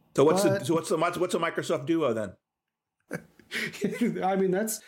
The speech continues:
Speaker 2: it's a foldable. That's a different category. <laughs>
Speaker 1: Okay.
Speaker 2: So what I do think deserves a call out, and maybe it's on the opposite side of being a turkey, is the fact that Apple reversed course on the MacBook
Speaker 1: Yes.
Speaker 2: Pro.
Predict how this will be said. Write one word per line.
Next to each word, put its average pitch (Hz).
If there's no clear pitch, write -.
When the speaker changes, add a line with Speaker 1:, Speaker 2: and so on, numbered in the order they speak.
Speaker 2:
it's 262
a 262
foldable. 214
That's 185
a -
different 175
category. 139
<laughs> 196
Speaker 1:
Okay. 107
Speaker 2:
So 214
what 226
I 226
do 233
think 190
deserves 175
a 165
call 165
out, 160
and 170
maybe 190
it's 185
on 170
the 156
opposite 160
side 165
of 156
being 165
a 151
turkey, 165
is 160
the 156
fact 185
that 165
Apple 226
reversed 175
course 151
on 160
the 151
MacBook 147
Speaker 1:
Yes. 123
Speaker 2:
Pro. 143